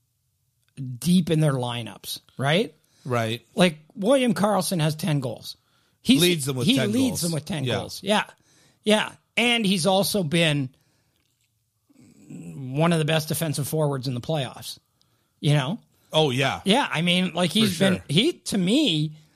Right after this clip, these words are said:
Speaker 1: like, any s-, any talk of Conn Smythe has to include him. Absolutely has to include him.
Speaker 2: Yeah, I would agree. I would agree.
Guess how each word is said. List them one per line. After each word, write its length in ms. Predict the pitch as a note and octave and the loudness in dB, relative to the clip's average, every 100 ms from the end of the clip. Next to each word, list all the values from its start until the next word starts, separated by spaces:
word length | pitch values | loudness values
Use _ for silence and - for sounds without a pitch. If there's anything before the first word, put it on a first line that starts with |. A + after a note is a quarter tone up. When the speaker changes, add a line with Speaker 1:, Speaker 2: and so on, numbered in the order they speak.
| _ _ _ _ - | _ _ _ _ -2
Speaker 1:
like, 200 | D#3+ D#3 | -2 0
any 300 | G3 A#3 A#3 | 0 2 0
s-, 340 | G3 - - - | 0 -4 -6 -2
any 300 | G3 A#3+ A3 | 0 0 -2
talk 460 | - D#3+ E3+ G3+ - | -4 -2 0 0 -2
of 160 | D#3 D#3 | -6 -6
Conn 260 | - E3 E3+ | -4 -4 -4
Smythe 440 | - C#3+ G#3+ D#4 - _ _ _ _ _ _ _ _ - - | -4 -4 -2 -4 -8 _ _ _ _ _ _ _ _ -20 -10
has 360 | - E3 D#3 - | -4 -2 -2 -6
to 100 | D#3 | -6
include 360 | C#3+ - C#3+ | -6 -6 -8
him. 220 | A#2 G#2 F#2 _ _ _ _ _ _ _ _ _ _ | -8 -12 -16 _ _ _ _ _ _ _ _ _ _
Absolutely 680 | F#3 A3 F3+ - G3 F#3 E3 | 0 0 -2 -6 -4 -4 -2
has 240 | D3+ C#3+ - | -2 -2 -4
to 80 | |
include 360 | C3+ A2+ C3 A2 | -8 -8 -8 -8
him. 180 | A#2+ E2+ _ _ | -12 -14 _ _
Speaker 2:
Yeah, 220 | C#3+ D3+ | 0 2
I 80 | C#3+ | 2
would 120 | D#3 C#3 | 0 -2
agree. 340 | G#2 G2+ G2+ _ _ - _ _ _ - | -6 -10 -12 _ _ -20 _ _ _ -2
I 100 | D#3 | 0
would 100 | C#3+ | 0
agree. 340 | G#2 G2 F#2 | -4 -10 -14